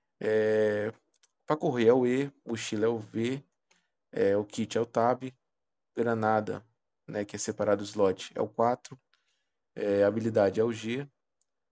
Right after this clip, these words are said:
o, clicar o botão de usar é o Ctrl, reviver é o T, H é pra mim abrir a lojinha, eu já explico pra vocês, o Z é deitar, o C e o Shift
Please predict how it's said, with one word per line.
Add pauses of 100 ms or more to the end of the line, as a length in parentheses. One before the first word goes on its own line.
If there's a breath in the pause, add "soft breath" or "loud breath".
o,
clicar
o
botão
de
usar
é
o
Ctrl, (560)
reviver
é
o
T, (220)
H
é
pra
mim
abrir
a
lojinha,
eu
já
explico
pra
vocês, (640)
o
Z
é
deitar, (520)
o
C
e
o
Shift